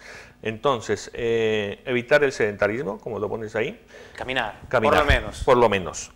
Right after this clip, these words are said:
Speaker 1: Ahora, lo que pasa es que muchos estamos obligados a estar sentados muchas horas al día o de pie. Eh, en ese, en ese caso, la recomendación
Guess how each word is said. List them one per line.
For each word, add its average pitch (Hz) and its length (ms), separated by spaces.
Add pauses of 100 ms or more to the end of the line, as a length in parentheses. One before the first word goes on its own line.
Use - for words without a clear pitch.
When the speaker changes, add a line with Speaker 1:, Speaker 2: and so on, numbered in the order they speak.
Speaker 1:
Ahora, 123 500
lo 113 100
que 107 80
pasa 127 180
es 127 100
que 135 140
muchos 135 480
estamos 127 360
obligados 123 400
a - 40
estar 120 160
sentados 107 340
muchas 101 320
horas 85 220
al 76 100
día 117 200
o 104 60
de 82 140
pie. 62 200 (640)
Eh, 113 600
en 117 160
ese, 131 380
en 120 80
ese 135 280
caso, 127 420
la 117 120
recomendación 95 720